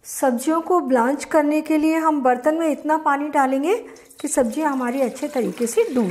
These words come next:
जाएं। इसे ढक देते हैं ताकि इसमें जल्दी से उबाल आ जाए।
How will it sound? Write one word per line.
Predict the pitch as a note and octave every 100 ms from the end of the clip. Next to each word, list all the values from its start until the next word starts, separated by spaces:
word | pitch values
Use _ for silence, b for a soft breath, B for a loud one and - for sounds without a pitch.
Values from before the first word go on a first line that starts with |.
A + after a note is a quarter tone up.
| B2+ -
जाएं। | A2+ G#2+ - - -
इसे | C#4+ F#4
ढक | C4+ D#4
देते | D4+ G4+ G4
हैं | G#4+ B4 B4
ताकि | E4 E4+
इसमें | D#4+ E4+ D#4
जल्दी | A#3+ G#3+ D#4
से | E4
उबाल | F#4+ B3+ A3+ C4
आ | C#4
जाए। | C4+ D4+ A4+